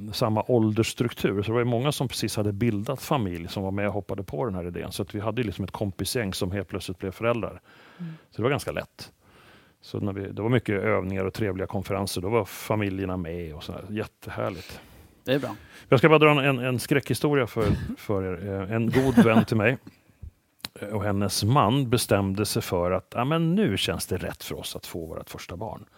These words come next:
Speaker 1: Liksom. Det låg rätt i deras plan, de hade pluggat klart och de hade fått sina roliga tjänster.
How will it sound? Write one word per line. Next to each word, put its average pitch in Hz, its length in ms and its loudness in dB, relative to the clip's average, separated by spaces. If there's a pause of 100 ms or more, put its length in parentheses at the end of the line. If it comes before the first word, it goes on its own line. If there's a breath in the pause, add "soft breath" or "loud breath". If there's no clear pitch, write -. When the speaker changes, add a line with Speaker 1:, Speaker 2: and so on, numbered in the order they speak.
(220 soft breath)
Speaker 1:
Liksom. - 280 -12 (340)
Det 117 120 2
låg 107 220 -2
rätt 95 220 -4
i 98 40 -6
deras 92 220 -6
plan, 151 340 0
de 113 100 0
hade 92 180 -2
pluggat 95 380 -6
klart - 400 -4
och 98 60 -6
de 92 100 -4
hade 90 140 -4
fått - 200 -8
sina 92 220 -4
roliga 92 260 -4
tjänster. 127 560 -2